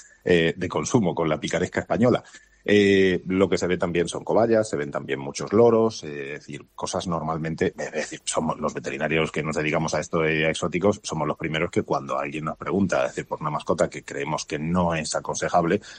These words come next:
le decimos claramente que no. Obviamente, es decir, desaconsejamos venenosos, desaconsejamos peligrosos, obviamente, es que además para eso hay que tener ciertos permisos especiales,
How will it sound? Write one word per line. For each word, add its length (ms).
le 80
decimos 260
claramente 400
que 60
no. 160
Obviamente, 560
es 140
decir, 260
desaconsejamos 640
venenosos, 480
desaconsejamos 640
peligrosos, 600
obviamente, 600
es 80
que 80
además 240
para 280
eso 180
hay 100
que 120
tener 220
ciertos 360
permisos 480
especiales, 580